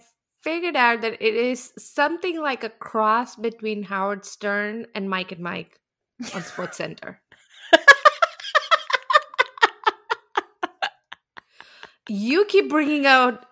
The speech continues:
Speaker 1: inappropriate things to tell your brother,
Speaker 2: Uh-huh.
Speaker 1: and he keeps trying to focus on sports.
Speaker 2: That sounds about right.
Speaker 1: Yeah.
Speaker 2: Mm-hmm.
Speaker 1: It was were, uh, a little bit of it made,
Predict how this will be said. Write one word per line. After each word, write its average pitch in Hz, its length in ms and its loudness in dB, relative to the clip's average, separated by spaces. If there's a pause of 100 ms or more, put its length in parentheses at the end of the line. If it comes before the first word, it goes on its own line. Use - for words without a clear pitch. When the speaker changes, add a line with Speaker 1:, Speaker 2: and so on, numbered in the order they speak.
(240)
Speaker 1:
inappropriate 262 880 2
things 214 320 2
to 220 100 2
tell 202 340 0
your 185 200 0
brother, 175 640 2 (460)
Speaker 2:
Uh-huh. 180 360 -4 (680)
Speaker 1:
and 240 180 0
he 247 140 -6
keeps - 440 -8 (180)
trying 220 340 0
to 226 80 -6
focus 208 340 -4
on 185 120 -6
sports. - 540 -6 (680)
Speaker 2:
That 175 280 -4
sounds 175 220 -4
about 170 240 -2
right. 202 340 0 (220)
Speaker 1:
Yeah. 220 280 0 (760)
Speaker 2:
Mm-hmm. 190 200 0
Speaker 1:
It 220 140 8
was 269 520 2
were, 233 440 4 (200)
uh, 214 260 6
a 220 80 6
little 247 300 6
bit 349 180 2
of 294 180 4
it 254 140 4
made, 240 320 6